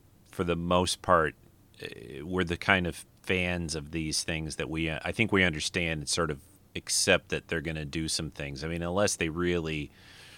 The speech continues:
change too much that we, you know, you hit that limit, like it sounds like for Wheel of Time, you know, for you, it was like, there's just,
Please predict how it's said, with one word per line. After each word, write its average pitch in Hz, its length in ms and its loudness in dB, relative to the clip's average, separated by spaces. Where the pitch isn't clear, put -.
change 95 560 6
too 104 180 2
much 85 400 2
that 76 220 -4
we, 85 200 -4
you 87 160 -4
know, 82 80 -2
you 82 160 0
hit 101 180 2
that 80 160 4
limit, 85 300 0
like 82 180 -4
it 78 200 -2
sounds 87 320 4
like 82 160 2
for 76 200 -6
Wheel 80 240 0
of 73 120 -4
Time, 80 420 0
you 76 80 -4
know, 73 140 -4
for - 160 -6
you, 80 480 0
it - 60 -10
was 73 220 -8
like, 71 220 -6
there's 92 200 0
just, - 540 -4